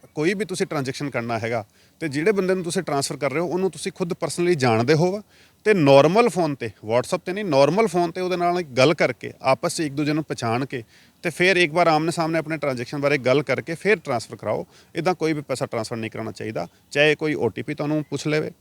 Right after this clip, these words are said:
ਚਾਹੇ ਤੁਹਾਨੂੰ ਕੋਈ ਲਿੰਕ ਭੇਜ ਕੇ ਉੱਤੇ ਕਹਿ ਦੇਵੇ ਕਿ ਜੀ ਤੁਸੀਂ ਇੱਥੇ ਕਲਿੱਕ ਕਰ ਦਿਓ,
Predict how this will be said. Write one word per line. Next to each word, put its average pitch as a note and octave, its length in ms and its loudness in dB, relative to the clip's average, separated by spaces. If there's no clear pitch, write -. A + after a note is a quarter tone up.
ਚਾਹੇ D3 220 2
ਤੁਹਾਨੂੰ C#3 260 -6
ਕੋਈ C#3+ 140 -2
ਲਿੰਕ C3 400 -4
ਭੇਜ B2 300 -2
ਕੇ D3 160 -8
ਉੱਤੇ D3 260 -6
ਕਹਿ C#3 160 -2
ਦੇਵੇ C#3 260 -2
ਕਿ C#3 100 -8
ਜੀ C#3 120 -8
ਤੁਸੀਂ C#3 260 -10
ਇੱਥੇ C#3 180 -8
ਕਲਿੱਕ D3 280 -8
ਕਰ C3+ 140 0
ਦਿਓ, C3+ 240 -4